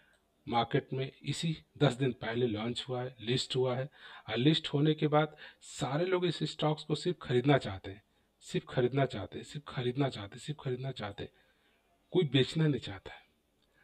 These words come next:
So, इस स्टॉक के अंदर कुछ तो प्रेफरेंसेस है, जिसके जितने लोग हैं, सिर्फ खरीदने की कोशिश कर रहे हैं।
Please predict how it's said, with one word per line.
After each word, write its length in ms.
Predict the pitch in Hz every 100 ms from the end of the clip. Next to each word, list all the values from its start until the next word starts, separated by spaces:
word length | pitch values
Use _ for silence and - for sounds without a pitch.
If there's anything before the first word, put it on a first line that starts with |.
| _ _ _ _ _ _ - - _ _ -
So, 180 | - 226 -
इस 100 | -
स्टॉक 600 | - - - 151 170 -
के 80 | 170
अंदर 220 | 160 170
कुछ 380 | - - 208 -
तो 80 | -
प्रेफरेंसेस 760 | - 151 - 143 139 - 151
है, 100 | 151 156 - _ -
जिसके 280 | - - 139
जितने 420 | 110 - 147 180
लोग 220 | 175 175
हैं, 140 | 170 -
सिर्फ 180 | - 170
खरीदने 260 | - 113 107
की 80 | 104
कोशिश 300 | 123 131 -
कर 200 | 143 135
रहे 120 |
हैं। 120 | 139